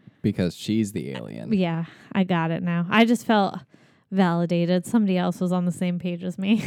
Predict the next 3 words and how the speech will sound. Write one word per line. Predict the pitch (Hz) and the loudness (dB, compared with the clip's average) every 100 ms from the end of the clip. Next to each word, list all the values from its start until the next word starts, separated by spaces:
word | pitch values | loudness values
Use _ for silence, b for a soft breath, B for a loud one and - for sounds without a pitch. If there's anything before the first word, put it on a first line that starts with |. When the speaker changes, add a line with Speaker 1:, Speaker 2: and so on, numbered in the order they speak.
| - | -6
Speaker 2:
<laughs> | 208 | -2
Speaker 1:
Yeah. | 233 - _ - - _ _ _ B B B B 233 B B B _ _ _ | -2 -4 _ -18 -18 _ _ _ B B B B -20 B B B _ _ _
Yeah. | - 92 71 | -12 -10 -10